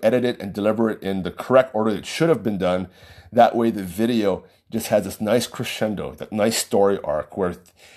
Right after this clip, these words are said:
you know, a nice ending to the entire wedding video where it ends on a kiss, ends on the first dance, and ends on everything like that. Um, <laughs> again, you just never, you never want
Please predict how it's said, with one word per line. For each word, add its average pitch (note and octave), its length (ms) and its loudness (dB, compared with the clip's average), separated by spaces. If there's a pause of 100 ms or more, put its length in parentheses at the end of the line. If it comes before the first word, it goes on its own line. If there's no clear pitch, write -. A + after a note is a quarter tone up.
you A2 100 -2
know, G2 320 -2
a G#2+ 80 -6
nice G#2 400 0
ending G#2 340 -2
to F#2 120 -6
the E2+ 100 -2
entire F2 380 0
wedding E2+ 280 -4
video D#2 260 -8
where D#2 140 -4
it - 80 -16
ends F#2+ 240 -6
on E2+ 80 -6
a F#2 60 -12
kiss, - 400 -12
ends F#2 180 -6
on E2+ 60 -4
the D2+ 80 -8
first - 320 -10
dance, E2+ 280 -4
and C#2+ 140 -8 (320)
ends G2+ 200 -2
on E2+ 100 -2
everything E2 320 -4
like C2+ 160 -8
that. - 260 -6 (420)
Um, E2+ 340 -2 (240)
<laughs> A2+ 240 -6
again, G#2 280 -4
you E2+ 60 -4
just - 180 -6
never, - 200 -4
you B2 100 2
never B2+ 160 4
want B2 260 4